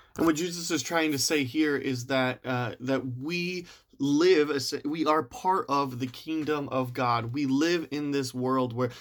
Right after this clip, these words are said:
the kingdom of God is often thought of something that is only in the future. Uh, but really, the kingdom of God is, is in the past, the present, and the future. I think I'll talk a little bit more about that later. But the, but the kingdom of God is all those things. So Jesus is affirming that those who believe in him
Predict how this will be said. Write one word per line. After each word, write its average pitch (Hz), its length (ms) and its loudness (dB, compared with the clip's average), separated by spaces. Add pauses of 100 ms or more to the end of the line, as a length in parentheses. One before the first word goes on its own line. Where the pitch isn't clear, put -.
(160)
the 143 80 -2
kingdom 247 240 4
of 165 100 4
God 156 220 4
is 139 100 -2
often 135 360 0
thought 127 400 2
of 120 260 -4
something 123 460 -4
that 117 160 -2
is 113 180 -2
only 127 340 2
in 120 120 -2
the 110 80 -2
future. 113 500 -6 (300)
Uh, 135 100 6
but 131 220 2
really, 170 260 4
the 143 100 0
kingdom 156 300 -4
of 131 120 -2
God 135 380 2
is, 127 360 0
is 131 220 0
in 139 140 0
the 123 80 2
past, 151 360 -4
the 135 80 -8
present, 131 320 -2
and 131 180 0
the 120 60 -2
future. 123 320 -2
I 117 80 -2
think 135 140 -4
I'll 127 60 -4
talk 123 140 -6
a 123 60 -4
little 117 180 -2
bit 110 120 -6
more 117 280 -2 (260)
about 117 300 0
that 120 220 0
later. 120 320 0
But 120 240 -4
the, 123 180 0
but 113 180 -6
the 127 80 -4
kingdom 185 280 -4
of 147 100 0
God 139 220 0
is 120 80 -6
all 135 160 0
those 131 200 0
things. 127 240 -2
So - 220 -6
Jesus 147 380 -4
is 123 100 -6
affirming 127 420 -2
that 110 140 -4
those 139 260 0
who 127 80 -8
believe 127 380 0
in 120 80 -4
him 120 320 -2